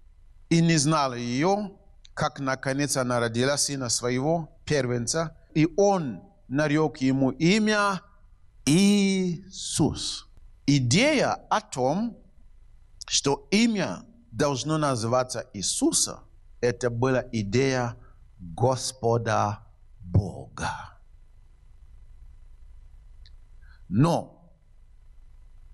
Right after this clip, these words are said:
кто назовет Иисуса Иисусом на земле,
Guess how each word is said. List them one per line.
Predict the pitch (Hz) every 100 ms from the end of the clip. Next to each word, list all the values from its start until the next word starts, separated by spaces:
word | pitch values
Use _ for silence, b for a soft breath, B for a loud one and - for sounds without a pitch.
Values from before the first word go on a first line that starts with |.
| -
кто | - - - 190 139 98 - - - - _ _ - - - -
назовет | 98 110 117 110 143 139 156 294 294 131
Иисуса | 113 - - 127 - 101 95
Иисусом | - - 381 - 76 60 - - -
на | - 208 240
земле, | 233 190 120 76